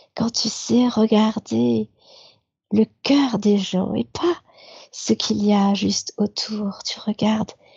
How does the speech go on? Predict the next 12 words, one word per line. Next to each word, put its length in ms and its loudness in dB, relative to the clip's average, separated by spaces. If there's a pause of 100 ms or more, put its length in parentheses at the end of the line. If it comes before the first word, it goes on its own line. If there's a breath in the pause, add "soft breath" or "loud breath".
(300 soft breath)
le 100 4 (180)
cœur 280 4
des 180 2
gens. 460 -2 (580 loud breath)
Regarde 540 0
ton 160 -6 (140)
cœur, 500 2
à 40 -4
quel 240 -2
point 240 -4
il 180 -2
est 80 -4